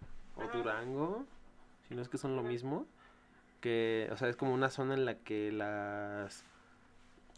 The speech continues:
Speaker 1: como que las ondas de radio y las señales, pues, no entran, ¿no? Y, pues, ha, ha habido la mala suerte de que,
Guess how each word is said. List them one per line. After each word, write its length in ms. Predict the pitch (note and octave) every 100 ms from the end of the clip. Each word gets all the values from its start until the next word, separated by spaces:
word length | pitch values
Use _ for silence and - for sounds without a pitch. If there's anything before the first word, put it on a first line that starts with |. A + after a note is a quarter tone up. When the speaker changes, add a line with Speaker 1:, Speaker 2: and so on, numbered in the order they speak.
| -
Speaker 1:
como 160 | B2
que 100 | A#2+
las 140 | A#2+ A#2
ondas 220 | B2+ C#3+
de 100 | B2
radio 540 | A2 A2+ A#2 A#2+ B2 A#2+
y 60 |
las 160 | A2 G#2
señales, 440 | A2+ A2 A#2 C3
pues, 160 | - A2
no 180 | G#2+ G#2+
entran, 340 | G#2+ G#2 G2
¿no? 180 | G#2+ D3+
Y, 60 | D#3
pues, 320 | A#2 - - A2+
ha, 60 |
ha 300 | A2+ A2+ A#2+
habido 240 | A#2+ B2 B2
la 100 | A2+
mala 220 | A#2 A#2
suerte 300 | - A#2+ B2
de 160 | A#2+ A2+
que, 520 | G#2 G2 G2 G#1+